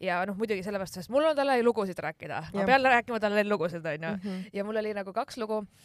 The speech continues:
Speaker 1: Ja üks lugu oli see, et kui ma käisin kaks tuhat üheksa aastal, äh, korteris ja literaali mina arvasin, et kes ikka Taab F X-i kuulab, on ju.
Speaker 2: Mhm.
Speaker 1: Ja seal oli kuussada inimest järjekorras
Speaker 2: Jah.
Speaker 1: ja ma olin nagu, mida hullu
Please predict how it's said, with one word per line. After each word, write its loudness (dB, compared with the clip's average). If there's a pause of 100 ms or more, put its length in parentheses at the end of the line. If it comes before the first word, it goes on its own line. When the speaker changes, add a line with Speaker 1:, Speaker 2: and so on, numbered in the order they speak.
(180)
Speaker 1:
Ja -2
üks -8
lugu -4
oli -2
see, -4
et -8
kui -16
ma -6
käisin -6
kaks -4
tuhat -8
üheksa -8
aastal, -8
äh, -6
korteris -4 (260)
ja -4
literaali -4
mina -2
arvasin, -4
et -12
kes -6
ikka -6
Taab -6
F -16
X-i -14
kuulab, -10
on -2
ju. 0
Speaker 2:
Mhm. 2
Speaker 1:
Ja 2
seal 2
oli 8
kuussada 2
inimest 0
järjekorras 6
Speaker 2:
Jah. -4
Speaker 1:
ja -2
ma 2
olin 2
nagu, 2 (680)
mida 2
hullu 2